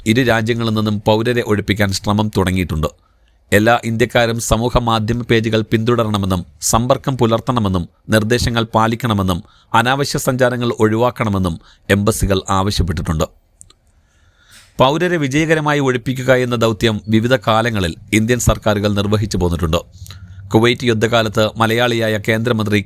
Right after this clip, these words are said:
കെ പി ഉണ്ണികൃഷ്ണന്റെ നേതൃത്വത്തിൽ നടത്തിയ രക്ഷാപ്രവർത്തനം പതിറ്റാണ്ടുകൾക്കിപ്പുറവും ഇന്ത്യൻ വിദേശകാര്യ ചരിത്രത്തിലെ തിളങ്ങുന്ന അധ്യായമാണ്. ഇറാഖിൽ കുടുങ്ങിപ്പോയ മലയാളി നഴ്സുമാരെ സുരക്ഷിതമായി തിരിച്ചെത്തിക്കാൻ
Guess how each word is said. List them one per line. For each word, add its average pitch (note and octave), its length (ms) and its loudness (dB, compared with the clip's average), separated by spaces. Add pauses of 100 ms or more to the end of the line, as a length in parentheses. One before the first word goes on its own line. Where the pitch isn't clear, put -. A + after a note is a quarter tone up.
കെ A2 220 4
പി B2 180 0
ഉണ്ണികൃഷ്ണന്റെ A2+ 640 0
നേതൃത്വത്തിൽ G#2+ 560 -2
നടത്തിയ G#2 300 0
രക്ഷാപ്രവർത്തനം G2 840 0 (440)
പതിറ്റാണ്ടുകൾക്കിപ്പുറവും B2+ 1160 0
ഇന്ത്യൻ A#2 300 0
വിദേശകാര്യ A2+ 540 0
ചരിത്രത്തിലെ G2+ 580 0
തിളങ്ങുന്ന G2+ 480 0
അധ്യായമാണ്. F2 640 0 (920)
ഇറാഖിൽ A#2 360 2
കുടുങ്ങിപ്പോയ A#2 500 0
മലയാളി A2+ 400 0
നഴ്സുമാരെ A2 520 0
സുരക്ഷിതമായി A#2 680 0
തിരിച്ചെത്തിക്കാൻ A2 680 -2